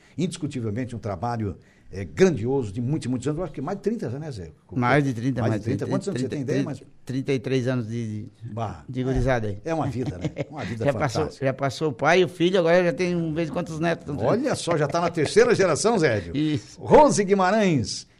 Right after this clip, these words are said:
Speaker 1: Duda Capela tá dizendo aqui, a Rose. Boa tarde, a Rose Guimarães também, né? Olha que maravilha. Tem muita gente participando. Sucesso, Zédio. Saúde e paz pra você.
Speaker 2: Obrigado, Jair. Obrigado
Speaker 1: Tá?
Speaker 2: pelo espaço aí de divulgar o,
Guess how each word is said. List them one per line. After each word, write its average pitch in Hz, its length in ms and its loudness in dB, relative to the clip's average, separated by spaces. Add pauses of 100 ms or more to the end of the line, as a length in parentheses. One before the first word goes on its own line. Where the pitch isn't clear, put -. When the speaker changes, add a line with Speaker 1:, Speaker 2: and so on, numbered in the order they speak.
(140)
Speaker 1:
Duda 220 440 0
Capela 185 500 -2
tá 139 120 -2
dizendo 127 240 0
aqui, 120 200 -4
a 110 40 -2
Rose. 92 380 -2
Boa 110 160 -2
tarde, 151 240 0
a 131 60 0
Rose 139 200 0
Guimarães 139 380 -2
também, 95 300 -6
né? 107 160 -8 (120)
Olha 123 140 -6
que 147 80 -12
maravilha. 151 480 -6 (140)
Tem 147 80 -12
muita 156 240 -8
gente 123 180 -10
participando. 104 400 -12 (380)
Sucesso, 170 480 -4
Zédio. 90 260 -8
Saúde 170 300 2
e - 20 0
paz 151 280 -4
pra 123 120 -8
você. 110 220 -4
Speaker 2:
Obrigado, 147 320 4
Jair. 147 200 6
Obrigado 139 280 2
Speaker 1:
Tá? 131 40 -4
Speaker 2:
pelo 135 120 0
espaço 131 440 2
aí 131 80 2
de 127 260 0
divulgar 117 500 0
o, 117 280 0